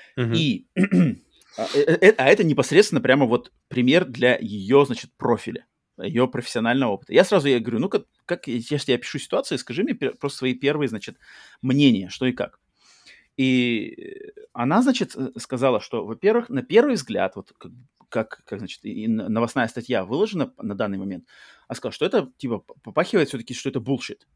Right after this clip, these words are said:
Speaker 2: что, типа, что это
Speaker 1: Мгм.
Speaker 2: женщина, но просто пытается навариться. То есть, скорее всего, её уволили по, по, на то весомым причинам, и она просто, значит, её а, либо она сама, либо, скорее всего,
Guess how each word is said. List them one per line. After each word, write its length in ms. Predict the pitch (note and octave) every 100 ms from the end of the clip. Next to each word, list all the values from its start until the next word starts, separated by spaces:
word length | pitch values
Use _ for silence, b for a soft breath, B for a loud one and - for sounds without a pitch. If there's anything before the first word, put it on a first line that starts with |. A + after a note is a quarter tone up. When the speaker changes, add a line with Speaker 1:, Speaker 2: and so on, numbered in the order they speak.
| _
Speaker 2:
что, 160 | -
типа, 300 | - - A2
что 200 | A2+ -
это 440 | B2+ B2+ A2+ G#2 A#2+
Speaker 1:
Мгм. 20 |
Speaker 2:
женщина, 400 | A#2+ A#3+ C4+ F3+
но 100 | B2+
просто 240 | D3+ D#3 B2
пытается 340 | - C#3+ C#3+
навариться. 460 | A#2 G#2 G2+ - - _ _ b b b b b
То 60 | A2
есть, 120 | -
скорее 460 | - - A#2+ D#3+ B3+
всего, 440 | - G#3+ E3 E3 C3
её 580 | A2+ G#2+ F#2+ B2+ F3
уволили 640 | G3 A#2 G#2 C3+ F3 F3 E3+
по, 440 | E3 A#2 A#2 C#3 _ _ _
по, 340 | B2 A2 G#2+ G2
на 240 | G#2 G#2
то 140 | -
весомым 540 | G#2 B2 - D#3 A#2+ G2
причинам, 520 | G#2+ - D#3+ A3+ - _ _ _ _ _ _
и 60 | A2+
она 220 | A2 D#3+
просто, 460 | A#3+ D#3 - D3+ C3
значит, 300 | C3+ B2+ - -
её 540 | A#2+ A2+ A#2+ F#3+ B3 B3 b b b b
а, 180 | - A2
либо 240 | A2 B2+ C3
она 140 | B2
сама, 400 | - A2+ B2 G3
либо, 400 | D#3 C3 B2 G#2+
скорее 440 | - - A#2+ C#3 G2+
всего, 640 | - A2 F#2+ C#3+ G3+ -